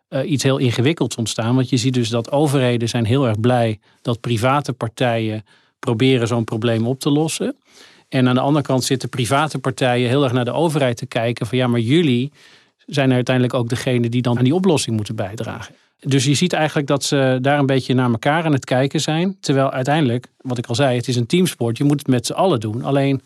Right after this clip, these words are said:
er moet toch ook wel een soort van, eh, overkoepelende instantie zijn die daar de leiding in gaat nemen.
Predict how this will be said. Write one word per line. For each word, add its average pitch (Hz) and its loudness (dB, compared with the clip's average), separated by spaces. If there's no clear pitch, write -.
er 127 -6
moet 147 0
toch - -2
ook 185 -2
wel 143 0
een 123 0
soort 127 -2
van, 120 0
eh, 127 -2
overkoepelende 139 2
instantie 143 0
zijn 120 -4
die 147 -2
daar 120 2
de 127 0
leiding 165 2
in 117 -4
gaat 110 -10
nemen. 107 -10